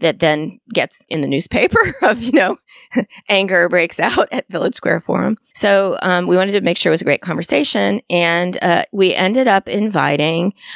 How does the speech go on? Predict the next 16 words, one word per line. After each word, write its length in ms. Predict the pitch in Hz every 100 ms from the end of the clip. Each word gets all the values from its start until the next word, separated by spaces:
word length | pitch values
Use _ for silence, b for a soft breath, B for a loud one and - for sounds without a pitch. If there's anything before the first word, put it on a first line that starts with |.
| B B
uh, 200 | 180 165 -
attorney 640 | 185 - 185 170 180 220
Len 320 | 190 160 175
Collins, 760 | - 147 131 143 175 226 240 - B B B B
who, 500 | - 202 175 165 160 -
uh, 120 | 170 -
lives 240 | 190 190
back 220 | - 160
in 100 | -
town, 380 | 185 175 165 156
had 200 | 185 170
just 300 | - 190 330
moved 260 | 277 226 220
back 280 | - 143 -
in 100 | 247
town, 520 | 170 156 147 147